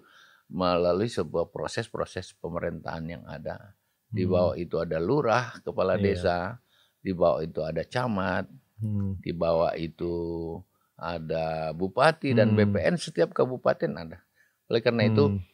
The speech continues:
Speaker 1: saya kira ini, eh, eksiden-eksiden yang memang membutuhkan
Speaker 2: Hmm.
Speaker 1: sebuah keprihatinan pemerintah. Itulah urusan pemerintah, nggak
Speaker 2: Hmm.
Speaker 1: gampang.
Speaker 2: Iya.
Speaker 1: Karena urusan pemerintah mulai dari orang lahir
Speaker 2: Heeh.
Speaker 1: sampai masuk di kuburan itu harus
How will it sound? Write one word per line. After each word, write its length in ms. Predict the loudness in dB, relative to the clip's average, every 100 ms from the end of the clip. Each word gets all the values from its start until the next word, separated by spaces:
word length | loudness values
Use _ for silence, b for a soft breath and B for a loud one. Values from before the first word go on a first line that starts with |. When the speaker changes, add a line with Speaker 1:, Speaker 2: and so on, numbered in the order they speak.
| _
Speaker 1:
saya 300 | -20 -2 2
kira 240 | 6 8
ini, 200 | 8 8 4 0
eh, 720 | -6 -2 0 0 -2 -2 -4 -2
eksiden-eksiden 1120 | -2 -2 -2 4 4 4 -2 -2 2 4 4 2
yang 240 | 0 0 -4
memang 520 | -2 0 0 0 -4 -10 _ _ _ _
membutuhkan 560 | -4 -2 0 2 2
Speaker 2:
Hmm. 100 | 2
Speaker 1:
sebuah 300 | 0 0 -2 -2 -6 -12
keprihatinan 720 | -10 -6 -4 -4 -4 -4 -4
pemerintah. 560 | -6 -6 -6 -6 -6 -6
Itulah 360 | 0 4 6
urusan 360 | 6 4 0 -2
pemerintah, 440 | -2 0 0 2
nggak 200 | 2 2
Speaker 2:
Hmm. 80 | 4
Speaker 1:
gampang. 480 | 2 0 -2 -2 -2 -4 _ _
Speaker 2:
Iya. 260 | 0 2 2
Speaker 1:
Karena 300 | 2 2 6
urusan 380 | 6 4 4 4
pemerintah 440 | 4 6 6 6 6
mulai 280 | 8 8
dari 180 | 8 6
orang 380 | 6 6 4 4
lahir 320 | 4 6 6
Speaker 2:
Heeh. 80 | 6
Speaker 1:
sampai 240 | 6 4
masuk 320 | 4 2 -2 -4
di 100 | -4
kuburan 380 | -4 2 4 4
itu 180 | 4 2
harus 180 | 2